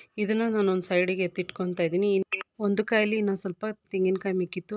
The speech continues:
ಅದಕ್ಕೂ ಕೂಡ ನಾನು ಒಂದು ಜಾರ್ಗೆ ಸೇರಿಸ್ಕೊಂಡು ಅದ್ರ ಜೊತೆಗೆ ಒಂದು ಸ್ವಲ್ಪ ಹುರ್ಗಡ್ಲೆ ಸೇರಿಸ್ಕೊಂಡು ಅದನ್ನು ಕೂಡ ಪೇಸ್ಟ್ ಮಾಡಿ ಎತ್ತಿಟ್ಕೊ-, ಎತ್ತಿಟ್ಕೊತಾ ಇದ್ದೀನಿ.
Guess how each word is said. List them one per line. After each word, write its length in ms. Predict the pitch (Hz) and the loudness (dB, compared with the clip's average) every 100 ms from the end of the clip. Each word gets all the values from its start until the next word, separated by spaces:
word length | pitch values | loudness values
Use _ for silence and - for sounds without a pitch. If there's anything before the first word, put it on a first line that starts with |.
| 208 | -4
ಅದಕ್ಕೂ 440 | 175 180 208 202 196 | -4 -6 -4 -2 -2
ಕೂಡ 140 | 185 185 190 | -4 -2 0
ನಾನು 200 | 180 190 247 - 190 | 0 0 -4 -6 -4
ಒಂದು 120 | 175 | -2
ಜಾರ್ಗೆ 280 | 180 175 180 | -2 -4 -4
ಸೇರಿಸ್ಕೊಂಡು 400 | - 175 - 190 185 | -2 -4 -2 -2 -2
ಅದ್ರ 100 | 170 | -2
ಜೊತೆಗೆ 220 | 180 - 202 | -4 -2 -2
ಒಂದು 120 | 185 180 | -2 -4
ಸ್ವಲ್ಪ 160 | 180 185 | -6 -4
ಹುರ್ಗಡ್ಲೆ 340 | 170 170 175 170 | -4 -2 -2 -2
ಸೇರಿಸ್ಕೊಂಡು 340 | 180 - 208 214 | -4 -6 -4 0
ಅದನ್ನು 200 | 185 196 185 | 0 -2 -2
ಕೂಡ 120 | 185 180 | -2 0
ಪೇಸ್ಟ್ 200 | 170 - | -2 0
ಮಾಡಿ 140 | 175 160 | -2 0
ಎತ್ತಿಟ್ಕೊ-, 400 | 165 175 170 170 - 185 | -2 -6 -4 -6 -4 -4
ಎತ್ತಿಟ್ಕೊತಾ 500 | 180 190 - 175 170 156 | -2 -4 -6 -4 -2 0
ಇದ್ದೀನಿ. 200 | 156 | -2